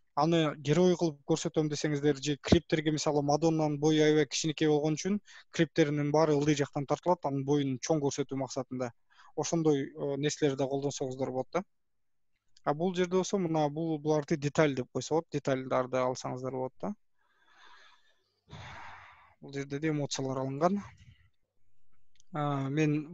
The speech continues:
бул жарыктар боюнча айтып өттүм. А, контурный дегенди. А жана софтбокстордон айырмасы Темирлан, мондо карасаңыз төрт,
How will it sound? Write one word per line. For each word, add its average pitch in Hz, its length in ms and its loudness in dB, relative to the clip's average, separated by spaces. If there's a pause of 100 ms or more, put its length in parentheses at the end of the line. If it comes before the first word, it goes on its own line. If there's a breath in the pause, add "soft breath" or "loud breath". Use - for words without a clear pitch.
бул 151 400 -2
жарыктар 151 480 2
боюнча 147 460 4
айтып 147 260 2
өттүм. 226 380 0 (500 soft breath)
А, 147 480 -2 (420)
контурный 147 480 2
дегенди. 135 540 0
А 156 160 -2
жана 160 240 2
софтбокстордон 160 880 2
айырмасы 165 440 4
Темирлан, 147 480 2
мондо 151 300 2
карасаңыз 165 480 -2
төрт, 170 300 2